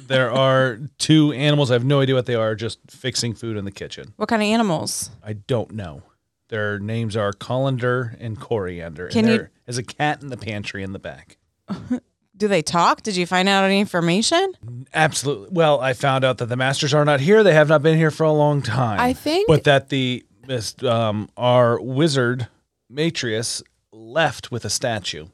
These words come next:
Speaker 3: I think
Speaker 1: So I
Speaker 3: that
Speaker 1: think the statue
Speaker 3: Oh, the
Speaker 1: may be cute.
Speaker 3: statue.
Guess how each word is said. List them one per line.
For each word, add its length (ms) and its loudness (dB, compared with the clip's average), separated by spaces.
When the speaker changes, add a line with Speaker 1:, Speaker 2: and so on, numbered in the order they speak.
Speaker 3:
I 140 0
think 380 -6
Speaker 1:
So 100 2
I 80 6
Speaker 3:
that 60 0
Speaker 1:
think 160 0
the 100 -2
statue 320 2
Speaker 3:
Oh, 80 2
the 100 0
Speaker 1:
may 100 2
be 20 -4
cute. 120 -4
Speaker 3:
statue. 760 0